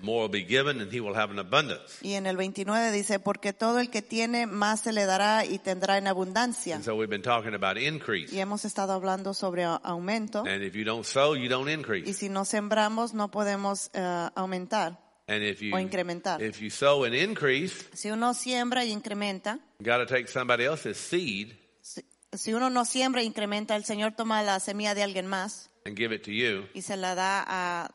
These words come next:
Speaker 2: te la da a ti
Speaker 1: so you can multiply your seed and increase even more.
Speaker 2: para que tú puedas multiplicar tu, tu semilla e incrementar más todavía.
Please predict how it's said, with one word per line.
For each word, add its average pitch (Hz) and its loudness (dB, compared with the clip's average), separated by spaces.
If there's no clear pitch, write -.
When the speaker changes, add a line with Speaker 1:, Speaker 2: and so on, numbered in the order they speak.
Speaker 2:
te 185 -4
la 170 -2
da 185 0
a 196 -2
ti 220 -4
Speaker 1:
so 104 -2
you 107 -2
can 98 -6
multiply 101 0
your 95 -4
seed 131 -2
and 101 -4
increase 104 -6
even 101 -6
more. 101 -4
Speaker 2:
para 185 -2
que 190 -8
tú 202 -8
puedas 208 -2
multiplicar 202 -4
tu, 190 -2
tu 202 -6
semilla 196 -4
e 190 -2
incrementar 180 -6
más 196 -4
todavía. 170 -4